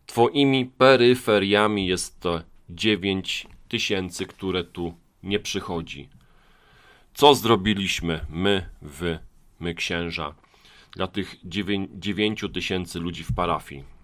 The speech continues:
Nieraz papież podkreślał, że kiedy proboszcz jest ubogi,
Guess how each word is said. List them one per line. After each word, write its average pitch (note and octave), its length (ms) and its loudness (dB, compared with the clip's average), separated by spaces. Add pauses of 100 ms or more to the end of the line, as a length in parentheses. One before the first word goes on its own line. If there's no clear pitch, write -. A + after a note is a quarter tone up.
(260)
Nieraz A2 340 0
papież G2+ 380 -2
podkreślał, G2+ 840 -2 (580)
że F#2 140 0
kiedy - 280 0
proboszcz G2 640 4
jest G#2 300 -2
ubogi, G2 640 0